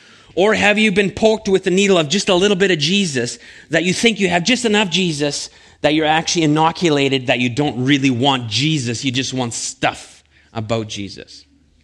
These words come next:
That's where I want to go this morning. Heavenly Father, open up your word to us, and I just pray that it becomes real.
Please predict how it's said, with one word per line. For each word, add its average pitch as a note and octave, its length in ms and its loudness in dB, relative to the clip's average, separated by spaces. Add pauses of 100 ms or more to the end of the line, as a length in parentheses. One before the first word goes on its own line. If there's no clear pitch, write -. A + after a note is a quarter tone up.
(1400)
That's E3 220 -2
where D3 80 2
I C3 40 0
want B2 120 -2
to G2+ 60 -10
go G2 120 -8
this F#2 140 -14
morning. F#2 220 -20 (1400)
Heavenly F3+ 200 2
Father, F3+ 480 2
open F#3 280 0
up E3 160 -4
your D#3 100 4
word D#3+ 320 2
to E3 180 0
us, D#3 180 -2
and C#3+ 100 0
I C#3+ 80 0
just C#3+ 200 -6
pray C#3+ 200 0
that C3+ 100 0
it A#2+ 80 -4
becomes B2+ 320 -2
real. D#3 420 0